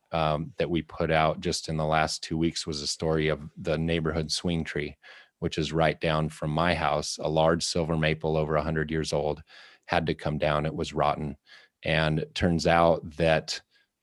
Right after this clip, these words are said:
the neighbor, <laughs> which when I saw that the city had posted a sign, that's always everybody gets upset, right?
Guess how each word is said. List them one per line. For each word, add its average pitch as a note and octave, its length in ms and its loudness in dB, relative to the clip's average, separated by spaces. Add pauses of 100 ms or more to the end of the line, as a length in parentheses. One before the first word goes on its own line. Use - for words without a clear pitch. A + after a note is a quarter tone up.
(200)
the E2+ 180 0
neighbor, F#2 560 4 (120)
<laughs> - 360 2
which A2 520 2 (280)
when G2+ 160 6
I G2 120 6
saw C#3+ 540 6
that G2+ 200 0
the G2 100 4
city B2 340 6
had G#2+ 160 6
posted G2+ 400 2
a F2+ 80 4
sign, E2+ 360 2
that's F2+ 200 2
always F2 320 6
everybody E2 400 2
gets D#2 200 -4
upset, - 380 -6
right? D2+ 300 -4